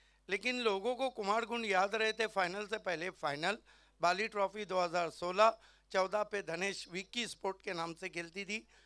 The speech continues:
पांच विकेट, अख्तर शेख को फेंक दिया बाहर, सबको फेंक दिया और मैच जीता है।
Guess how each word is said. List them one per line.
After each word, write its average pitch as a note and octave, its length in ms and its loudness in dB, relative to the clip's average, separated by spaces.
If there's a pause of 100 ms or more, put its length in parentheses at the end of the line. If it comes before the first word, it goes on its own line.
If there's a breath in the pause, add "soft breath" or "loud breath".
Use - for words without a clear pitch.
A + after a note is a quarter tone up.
(180 soft breath)
पांच A3 260 4
विकेट, A3 380 2 (300 soft breath)
अख्तर A3 340 2
शेख G#3+ 320 -2
को A3 100 0
फेंक G3+ 320 -4
दिया G#3 220 4
बाहर, F#3 340 4 (320 soft breath)
सबको G#3 320 2
फेंक G3 300 -4
दिया G#3 120 0
और G3+ 80 4
मैच E3+ 320 0
जीता D#3 220 -12
है। A#2 140 -12